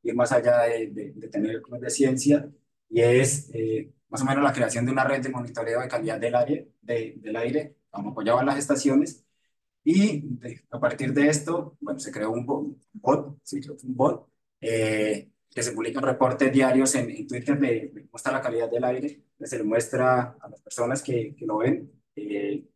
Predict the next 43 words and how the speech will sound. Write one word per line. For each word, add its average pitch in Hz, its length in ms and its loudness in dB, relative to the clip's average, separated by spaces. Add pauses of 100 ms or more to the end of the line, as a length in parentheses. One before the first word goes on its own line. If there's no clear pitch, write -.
(140)
la, 113 280 -6
en 113 120 -8
los 113 140 -2
sitios 143 260 2
donde 143 140 8
están 143 160 2
las 143 80 4
estaciones, 147 440 4
cómo, 123 300 0
cómo, - 280 -14 (160)
cómo 120 140 -6
están 131 360 0
las 127 120 0
mediciones 123 420 -2
de 117 100 -6
calidad 117 440 -2
del 127 120 -2
aire, 143 440 -4
del 113 240 -4
aire, 135 420 -2 (220)
y - 80 -10
se - 120 -6
dan 107 140 -2
alertas 120 540 0
en, 107 240 -8
en 101 100 -10
torno 104 260 -2
a 107 60 0
esto. - 180 -8
Entonces, - 340 -10
es - 80 -10
un 117 120 -6
poco 120 280 -2
el, 107 240 0 (400)
eh, 98 340 -12 (240)
el 113 80 -6
alcance 131 340 0
que 127 80 2
puede 131 180 0
llegar 127 240 0
a - 60 -6
tener, 127 420 -2
eh, - 280 -12